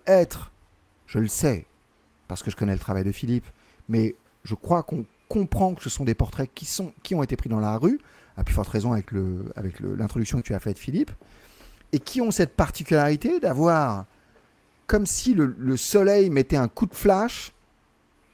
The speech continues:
sur des corps, c'est pas uniquement des visages, quoi, et où l'arrière-plan devient intégralement noir. Est-ce que ça a été fait à la prise de vue ? Est-ce que ça a été fait au développement ?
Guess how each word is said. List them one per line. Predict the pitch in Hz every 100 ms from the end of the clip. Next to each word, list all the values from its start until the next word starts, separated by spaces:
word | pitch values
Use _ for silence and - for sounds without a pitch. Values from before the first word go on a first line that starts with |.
| _ _ -
sur | - - 185 190 208 226 220 - _ _ _ _ _ _ _ _ _ _ _ _ _ _ _ _
des | 123 117
corps, | 113 - 320 151 82 73 76 95
c'est | 117 135
pas | 180 190
uniquement | 135 139 - 302
des | 175 131
visages, | 180 254 135 98
quoi, | - 64 - - _ -
et | 156
où | 185 185 147 - -
l'arrière-plan | 147 202 214 196 - 208 214 196
devient | 147 135 170 - -
intégralement | 180 - 131 131 127 113
noir. | 101 90 - _ _ _ _ _ _ _ _ _
Est-ce | 202 190 -
que | - 220 202
ça | - 147
a |
été | 139 139 143
fait | - 143 135 -
à | 127
la | 131
prise | - 135
de | 131
vue ? | 127 131 135 -
Est-ce | 143 -
que | 143
ça | 123
a |
été | 117
fait | 120 123
au |
développement ? | 110 107 110 - 117 110